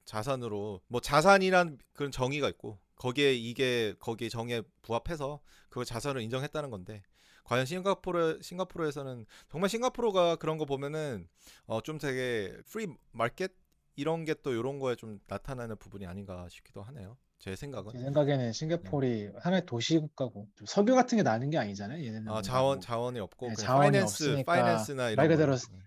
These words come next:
Speaker 2: 네, 서비스로 먹고 나는 사람인데
Speaker 1: 어, 네.
Speaker 2: 그런 나라 입장에서 당연히 <laughs> 이런 크립토라든지 블록체인이 또
Speaker 1: 굉장히 또
Speaker 2: 큰,
Speaker 1: 활성화돼 있잖아. 네.
Speaker 2: 네, 시장을 형성하다 보니까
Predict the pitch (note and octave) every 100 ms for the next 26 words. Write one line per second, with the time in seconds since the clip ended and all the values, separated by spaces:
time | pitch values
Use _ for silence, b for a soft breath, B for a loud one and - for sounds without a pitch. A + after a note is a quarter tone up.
0 | _ - A2 - F3+ G3+ - D#3+ A#2 C3+
1 | C3+ A#2+ C#3 D3+ C3 G2+ A2 G#2+ - D3+
2 | C#3+ C3 B2+ A#2 A#2+ A#2+ G#2+ C3+ A#2+ -
3 | B2 B2 A2+ G2 - A2+ A2 - E3+ E3
4 | C#3+ A#2+ A2+ - A2+ - A2 G#2 G2+ F#2+
5 | - C3+ D#3 D3 C#3 C3+ G#3 A3 G3+ B2+
6 | G2 - G2+ A#2+ _ F#2+ C3+ A#2+ D#3+ F3
7 | E3 D#3+ D3 C3+ B2+ E3+ F3 D#3+ D3 A2
8 | G#2+ - A#2+